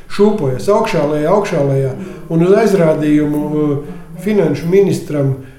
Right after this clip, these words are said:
kāpēc jūs nepildiet likumu, viņš saka, "Ak tā, jums likums nepatīk? Ē, mēs izgrozīsim likumu, mums Saeimā balsu pietiek un nebūs vairs tāda ieraksta likumā."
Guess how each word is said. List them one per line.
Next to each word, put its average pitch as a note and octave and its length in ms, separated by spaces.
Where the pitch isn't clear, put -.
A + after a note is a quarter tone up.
kāpēc F3 360
jūs C#3+ 200
nepildiet D3+ 580
likumu, E3+ 480
viņš - 140
saka, E3 140
"Ak E3 160
tā, C#4 160
jums F#3 220
likums G3+ 420
nepatīk? - 540
Ē, E3+ 320
mēs C4 240
izgrozīsim D#3+ 720
likumu, F3+ 320
mums G3 280
Saeimā F#3+ 380
balsu A3 360
pietiek C4 440
un A#3 120
nebūs F3 380
vairs E3+ 220
tāda D3 260
ieraksta - 440
likumā." C#3+ 400